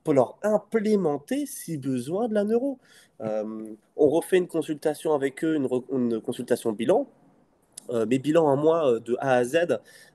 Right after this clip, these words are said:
euh, seulement bilan, ils prennent, ils prennent trente minutes. J'arrive pas à faire mieux. Euh, pour bien bilanter de A à Z, c'est trente minutes. On la facture parce qu'évidemment, c'est du temps que je prends et mon temps est précieux. Euh,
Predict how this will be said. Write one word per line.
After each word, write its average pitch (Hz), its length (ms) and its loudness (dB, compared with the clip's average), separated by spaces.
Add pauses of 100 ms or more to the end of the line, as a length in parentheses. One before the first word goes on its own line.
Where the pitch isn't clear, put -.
euh, 107 140 -2
seulement 165 260 4
bilan, 151 260 -2
ils 156 100 -2
prennent, 135 280 -6
ils 135 100 -2
prennent 139 200 -2
trente - 240 -4
minutes. 117 280 -6
J'arrive 107 240 -8
pas 147 160 2
à 120 60 0
faire 110 200 -6
mieux. 147 220 -2 (320)
Euh, 104 220 -6 (100)
pour 127 160 -2 (160)
bien 196 180 2
bilanter 165 420 -2
de 135 160 0
A 135 160 0
à 135 100 -2
Z, 147 340 -2 (220)
c'est - 180 -10
trente - 260 -4
minutes. 156 440 -4 (260)
On 175 120 4
la 147 100 4
facture 156 360 -6
parce 123 140 -16
qu'évidemment, 120 320 -6
c'est - 120 -18
du 107 100 -16
temps 127 180 -4
que 120 60 -10
je 120 60 -4
prends 185 240 -10
et 120 80 -10
mon 104 120 -8
temps 127 200 -6
est 110 60 -10
précieux. 180 380 -6 (460)
Euh, 104 240 -10